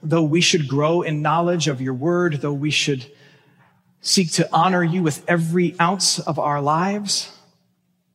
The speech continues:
that what makes us right with you is faith in Jesus, the righteous one.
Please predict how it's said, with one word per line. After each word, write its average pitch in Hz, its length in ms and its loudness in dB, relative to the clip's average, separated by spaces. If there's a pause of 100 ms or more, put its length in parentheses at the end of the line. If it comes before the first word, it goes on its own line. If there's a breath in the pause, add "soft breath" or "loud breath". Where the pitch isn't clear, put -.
(1400)
that 151 100 -2
what 156 100 -2
makes 160 280 0
us 147 140 0
right 160 240 2
with 151 240 -4
you 135 400 -2 (1500)
is 139 140 -2
faith 160 360 0
in 147 140 -2
Jesus, 143 460 0
the 147 100 -4
righteous 127 560 -4
one. 120 380 -10